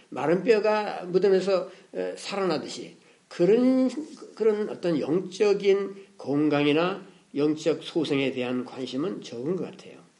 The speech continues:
예, 교회 관심이 너무나 엉뚱한 데 있고 교회 이슈가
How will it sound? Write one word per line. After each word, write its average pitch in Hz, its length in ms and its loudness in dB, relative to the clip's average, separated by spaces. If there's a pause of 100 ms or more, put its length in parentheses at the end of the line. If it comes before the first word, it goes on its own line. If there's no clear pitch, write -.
(640)
예, - 40 -20 (180)
교회 147 300 0
관심이 165 520 -2 (600)
너무나 143 340 0
엉뚱한 170 460 0
데 165 80 0
있고 117 460 -6 (240)
교회 156 240 2
이슈가 170 720 -2